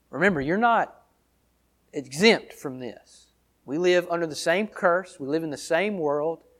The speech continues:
We do the same work. You face the frustrations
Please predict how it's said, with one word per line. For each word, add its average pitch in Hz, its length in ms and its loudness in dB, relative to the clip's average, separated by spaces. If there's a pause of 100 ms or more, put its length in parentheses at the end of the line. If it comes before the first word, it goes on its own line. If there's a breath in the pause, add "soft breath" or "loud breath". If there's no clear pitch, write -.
(500)
We 147 100 0
do 160 140 2
the 135 80 -10
same 151 360 -4
work. 147 460 -4 (260)
You 139 200 -14
face - 800 4 (320)
the 139 80 -20
frustrations 156 1120 -2